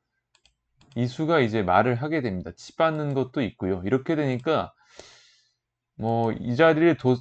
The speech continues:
두고 백이 끼웠을 때 흑도 이런 식으로 끊어야 되는데, 이게 커제 구단이 준비하고 있는 수였죠.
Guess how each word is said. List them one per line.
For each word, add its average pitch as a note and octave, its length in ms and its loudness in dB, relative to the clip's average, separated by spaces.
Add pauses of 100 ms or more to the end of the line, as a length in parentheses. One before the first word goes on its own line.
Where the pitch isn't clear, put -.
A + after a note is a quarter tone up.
(100)
두고 C3+ 520 0
백이 A2+ 260 -2
끼웠을 D#3 380 -2
때 D3 120 -8
흑도 D#3+ 280 -2
이런 C3+ 240 2
식으로 D3 300 0
끊어야 F3 300 0
되는데, B2 540 -2 (520)
이게 F#3 240 2
커제 F#3+ 320 2
구단이 D3+ 580 0
준비하고 C3 520 2
있는 G#2 180 0
수였죠. A2 540 -4